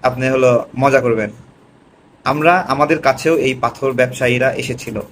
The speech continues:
টাকার অফার করেছিল, একটা প্রোগ্রাম করলে শতকরা কমিশন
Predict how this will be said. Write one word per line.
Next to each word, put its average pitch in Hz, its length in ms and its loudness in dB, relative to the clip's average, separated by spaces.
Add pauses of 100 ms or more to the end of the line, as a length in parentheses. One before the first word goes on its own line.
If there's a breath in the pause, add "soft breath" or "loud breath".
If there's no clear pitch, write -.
(580 soft breath)
টাকার 131 300 2
অফার 123 260 -2
করেছিল, 113 360 -4 (840)
একটা 131 200 -6
প্রোগ্রাম 139 300 0 (120)
করলে 147 220 0 (140)
শতকরা 143 400 2
কমিশন 143 300 -2